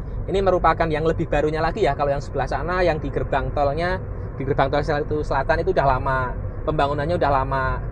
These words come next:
Terus yang barusan ini, yang sekarang dilewatin ini pembangunan baru, yang lebih baru lagi. Waktu itu kita pernah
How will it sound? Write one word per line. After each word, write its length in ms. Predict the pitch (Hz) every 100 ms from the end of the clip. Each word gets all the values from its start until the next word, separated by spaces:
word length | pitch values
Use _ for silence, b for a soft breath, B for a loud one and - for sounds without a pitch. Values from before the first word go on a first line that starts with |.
| - - - - - - -
Terus 240 | 165 180
yang 160 | 165 151
barusan 400 | 147 143 160 160
ini, 160 | 185 175
yang 160 | 151
sekarang 240 | 147 151 151
dilewatin 400 | 139 143 156 156
ini 100 | 180
pembangunan 340 | 170 139 147 147
baru, 300 | 160 196 170 - -
yang 160 | 139 143
lebih 160 | 139
baru 160 | 143 143
lagi. 320 | 151 143 135 - - - - -
Waktu 320 | 147 143 165
itu 100 | 202
kita 220 | 196 190
pernah 420 | 180 170 165 165